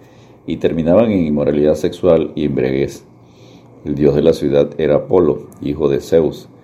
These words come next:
dios griego de la belleza, profecía, adivinación y de las artes en gener-, en general. Jezabel, profetisa, pitonisa, adivina del templo de Apolo, estaba seduciendo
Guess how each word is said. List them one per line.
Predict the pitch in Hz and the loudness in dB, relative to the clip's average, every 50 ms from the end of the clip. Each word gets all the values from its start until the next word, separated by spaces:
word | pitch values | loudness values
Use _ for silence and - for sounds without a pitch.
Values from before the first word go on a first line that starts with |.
| - - - - - - - _ _ _ _ _ | -20 -20 -20 -20 -20 -20 -20 _ _ _ _ _
dios | - 92 85 90 98 98 98 | -8 -2 2 2 2 2 0
griego | 101 101 98 98 95 101 101 | -2 0 2 2 2 2 2
de | 98 | 2
la | 82 76 | 2 0
belleza, | 71 69 69 73 82 92 - - - - - - - | -2 -2 -2 -2 -2 -4 -4 -4 -8 -12 -12 -14 -16
profecía, | - 73 - - 65 - - - 87 90 87 76 | -18 -16 -14 -12 -12 -12 -10 -8 -6 -4 -2 -2
adivinación | 69 67 76 76 71 69 69 - - - 90 90 82 - - - - - - - | -2 -2 -4 -6 -6 -6 -8 -8 -6 -4 -2 -2 -2 -4 -6 -12 -18 -20 -16 -8
y | - 71 | -6 -6
de | 69 69 69 65 | -4 -4 -4 -4
las | 69 71 - - | -4 -4 0 2
artes | 76 76 73 73 - 69 69 | 2 2 0 -2 -4 -6 -6
en | 71 67 67 67 | -6 -6 -6 -6
gener-, | 67 69 76 73 - | -6 -6 -6 -8 -8
en | - 73 69 | -8 -8 -6
general. | 65 73 71 67 69 67 - - - - - - - - - - - - - - - - - - - - - - - | -4 -4 -2 0 0 0 -2 -4 -10 -20 -20 -20 -20 -20 -20 -20 -20 -20 -20 -20 -20 -20 -20 -20 -20 -20 -20 -14 -10
Jezabel, | - 73 - - - 71 67 71 73 76 76 80 82 - - - - - - - - _ - - - - - - | -10 -10 -8 -4 -2 -2 0 2 2 2 2 0 -2 -4 -6 -12 -20 -20 -20 -20 -20 _ -20 -20 -20 -20 -14 -12
profetisa, | - - - - - - - 82 82 82 - - - 71 71 - - - - - - - - - - - _ | -10 -8 -6 -8 -8 -6 -6 -6 -6 -6 -4 -2 -2 -2 -2 -2 -6 -14 -20 -20 -20 -20 -20 -20 -20 -16 _
pitonisa, | - 76 73 - 73 69 80 85 - - 76 | -10 -8 -6 -6 -6 -4 -4 -4 -2 -2 0
adivina | 71 71 69 69 78 85 92 98 | 0 0 0 0 -2 0 0 0
del | 90 80 76 - | 0 -2 -2 -4
templo | - 82 80 - - 92 85 73 - - - - - - | -4 -6 -6 -4 -4 -2 -2 -2 -4 -6 -12 -20 -18 -6
de | - 73 69 | -2 -2 -2
Apolo, | - - - 117 107 90 76 71 - - - - _ _ _ - | -2 0 2 2 2 2 2 -2 -4 -10 -20 -20 _ _ _ -18
estaba | - - - 71 78 87 | -12 -6 -2 0 0 2
seduciendo | 90 - 82 78 80 - - 82 76 76 76 80 85 80 - | 2 0 0 -2 -4 -6 -4 -4 -2 -2 0 -2 -2 -2 -4